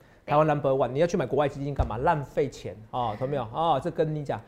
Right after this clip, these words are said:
Speaker 2: 所以现在看起来没有这个噪音，没有这个原因啦，好不好？
Speaker 1: 好。
Speaker 2: 那我扯远了，我是要告诉你，因为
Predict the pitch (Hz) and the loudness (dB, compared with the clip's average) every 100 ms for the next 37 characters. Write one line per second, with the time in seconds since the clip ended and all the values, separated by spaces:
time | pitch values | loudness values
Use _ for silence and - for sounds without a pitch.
0 | - - - 233 220 262 240 208 202 147 | -20 -20 2 6 6 8 6 6 2 0
1 | 147 180 151 131 156 131 - - 160 139 | 0 2 2 0 0 -2 -2 2 2 2
2 | 135 170 196 170 160 135 127 135 131 117 | -2 -2 0 0 -2 -2 -4 -4 -4 -4
3 | 127 180 143 147 208 160 147 - 170 180 | 0 4 4 4 2 2 2 2 2 2
4 | 123 123 165 190 170 170 135 180 | 0 -2 0 0 0 -2 -2 -2